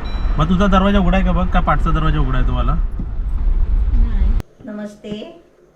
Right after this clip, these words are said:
Speaker 2: आज मी कालवा पुलाव बनवते, म्हणजे कालवाची बिर्याणी. आता तुम्हाला माहिती असतील ना, दगडातून जी फोडून आणतात ती कालवं, त्याची मी आज बिर्याणी बनवते आहे नवीन पद्धतीची. आणि मी माझ्या पद्धतीने बनवते आहे. त्याच्यासाठी तुम्हाला लागणारं साहित्य दाखवते.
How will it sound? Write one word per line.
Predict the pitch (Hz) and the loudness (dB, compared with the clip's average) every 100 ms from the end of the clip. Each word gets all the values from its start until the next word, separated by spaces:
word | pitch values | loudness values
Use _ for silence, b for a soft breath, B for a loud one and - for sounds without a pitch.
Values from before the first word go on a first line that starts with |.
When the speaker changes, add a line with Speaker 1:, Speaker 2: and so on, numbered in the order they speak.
| - | -16
Speaker 2:
आज | 202 | -14
मी | 247 | -12
कालवा | 254 214 220 | -8 -8 -8
पुलाव | 233 247 233 226 | -12 -12 -10 -10
बनवते, | 208 190 - 185 | -12 -14 -14 -14
म्हणजे | 185 214 | -14 -10
कालवाची | 233 214 220 220 240 269 427 - | -8 -6 -6 -8 -10 -12 -12 -14
बिर्याणी. | 226 220 214 196 185 | -12 -8 -6 -6 -8
आता | 185 226 | -12 -12
तुम्हाला | 240 240 254 | -10 -8 -6
माहिती | 247 233 240 | -8 -6 -6
असतील | 247 240 220 | -6 -10 -8
ना, | 233 | -6
दगडातून | 220 208 208 214 226 | -6 -4 -4 -4 -6
जी | 220 226 | -6 -8
फोडून | 220 208 208 | -6 -6 -6
आणतात | 202 202 202 | -8 -10 -12
ती | |
कालवं, | 208 208 190 190 214 247 370 - B B B - | -6 -4 -4 -6 -6 -8 -10 -20 B B B -10
त्याची | 214 233 | -8 -6
मी | 240 240 | -4 -4
आज | 247 | -4
बिर्याणी | 233 220 226 233 | -6 -4 -4 -4
बनवते | 220 196 185 185 185 | -6 -6 -8 -6 -6
आहे | 170 175 - - | -6 -10 -16 -12
नवीन | 220 226 226 | -6 -4 -4
पद्धतीची. | 214 208 196 196 - 226 320 370 B B B B | -6 -6 -8 -10 -10 -8 -6 -8 B B B B
आणि | 190 214 | -6 -2
मी | 240 269 | -2 0
माझ्या | 254 220 262 | 0 0 0
पद्धतीने | 269 247 254 269 269 | -2 -2 -2 -4 -4
बनवते | 262 220 208 196 196 175 | -2 -2 -2 -4 -6 -6
आहे. | - - - - - | -10 -16 -20 -20 -10
त्याच्यासाठी | 214 214 247 247 262 254 | -8 -4 -2 -2 -4 -6
तुम्हाला | 254 262 | -4 -2
लागणारं | 254 226 220 240 | -2 -2 -4 -4
साहित्य | 262 214 220 226 | -4 -4 -4 -4
दाखवते. | 208 190 190 185 196 311 - | -4 -6 -8 -6 -6 -8 -12